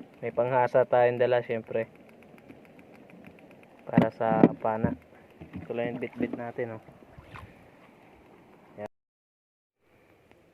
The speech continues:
So, yun, guys. May nakita naman tayong pugita. Ito siya. Ang ganda ng kulay, oh. Ayan. Oops.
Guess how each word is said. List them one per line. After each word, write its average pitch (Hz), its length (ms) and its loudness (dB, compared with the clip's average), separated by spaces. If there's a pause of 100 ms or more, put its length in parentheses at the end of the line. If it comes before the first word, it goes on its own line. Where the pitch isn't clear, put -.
(240)
So, - 80 -10
yun, 120 240 -2
guys. 160 320 4 (160)
May 117 160 0
nakita 120 320 4
naman 123 240 0
tayong 151 560 6
pugita. 143 960 8 (1300)
Ito 113 160 -4
siya. 147 320 4
Ang 143 80 0
ganda 117 320 0
ng 117 160 -6
kulay, 123 560 2
oh. 156 160 -2 (2000)
Ayan. 113 1040 -8 (2250)
Oops. 131 320 -8